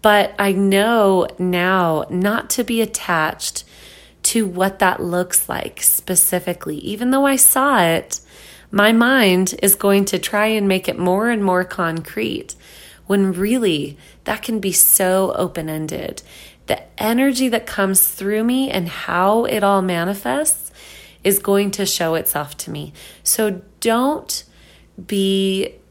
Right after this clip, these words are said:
too connected to the way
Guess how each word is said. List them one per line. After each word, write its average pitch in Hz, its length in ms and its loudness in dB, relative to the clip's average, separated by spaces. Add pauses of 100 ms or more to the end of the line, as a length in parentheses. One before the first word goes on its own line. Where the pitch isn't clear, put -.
(120)
too 254 360 -2
connected 190 800 -2
to 190 160 -2
the 180 140 0
way 170 840 -2